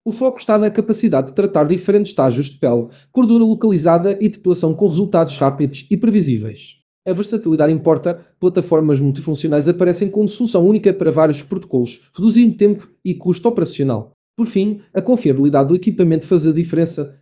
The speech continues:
Investir requer retorno estável e suporte técnico confiável. Nesse cenário,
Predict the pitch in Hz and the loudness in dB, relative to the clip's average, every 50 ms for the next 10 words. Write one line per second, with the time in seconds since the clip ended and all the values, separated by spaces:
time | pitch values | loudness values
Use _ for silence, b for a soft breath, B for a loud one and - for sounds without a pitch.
0 | _ - 240 247 240 - - 196 175 139 - - - 208 185 - - - 175 156 | _ 0 0 0 0 -2 -2 -2 -2 -2 0 0 2 2 2 0 0 0 0 0
1 | 170 165 165 - 208 180 175 165 160 156 170 170 - 277 226 - 240 226 - - | 0 -2 -2 0 0 0 2 2 2 2 2 2 0 0 2 2 2 2 2 2
2 | - 156 160 175 180 175 - - 220 208 - - 127 120 113 117 117 110 107 - | 0 0 2 0 0 0 0 0 0 0 2 0 0 0 0 -2 -4 -6 -6 -8
3 | _ _ _ _ _ - 214 220 - - - 202 175 143 135 135 - B | _ _ _ _ _ -8 -8 -6 -6 -6 -2 0 2 2 2 2 0 B